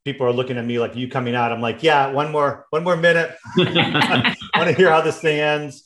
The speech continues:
Speaker 1: So what's the podcast and where can people find it?
Speaker 2: So you can just go to Abuse of Power. I think it's abusivepowerpodcast dot com. Um, and that will take you to all of the places where you can find it. Uh, you can go to Abuse of Power on Apple right now. I'm just gonna double check the website so people make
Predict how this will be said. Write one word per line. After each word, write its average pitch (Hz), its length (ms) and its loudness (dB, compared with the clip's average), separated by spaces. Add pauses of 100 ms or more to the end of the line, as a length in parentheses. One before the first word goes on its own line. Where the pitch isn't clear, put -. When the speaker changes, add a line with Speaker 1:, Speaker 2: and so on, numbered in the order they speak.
(480)
Speaker 1:
So 135 180 2
what's 175 260 2
the 165 60 -4
podcast 147 680 0
and 123 100 -8
where 135 100 -2
can 120 120 -8
people 110 220 -8
find 95 260 -10
it? - 80 -20 (360)
Speaker 2:
So 240 260 4
you 254 240 6
can 370 120 6
just 240 220 4
go 226 100 4
to 160 100 2
Abuse 190 360 4
of - 120 0
Power. 175 400 4
I 175 60 4
think 233 160 0
it's 185 140 0
abusivepowerpodcast 180 1500 2
dot 170 240 0
com. 175 460 4 (320)
Um, 156 480 2
and 165 320 2
that 180 180 4
will 185 120 0
take 180 300 0
you 175 200 4
to 180 120 0
all 170 200 6
of 160 80 2
the 156 120 -2
places 175 320 -2
where 180 80 4
you 175 60 2
can 175 140 2
find 170 340 2
it. 185 180 0 (280)
Uh, 175 40 2
you 202 140 2
can 220 160 6
go 196 180 4
to 190 280 4
Abuse 196 320 2
of 185 60 -6
Power 180 340 4
on 147 260 2
Apple 208 460 2
right 214 180 2
now. 214 280 4
I'm 190 120 2
just 220 160 -6
gonna 160 180 0
double 156 220 0
check 165 340 -2
the 160 60 -2
website 151 480 -2
so 160 120 -8
people 156 280 -4
make 147 240 0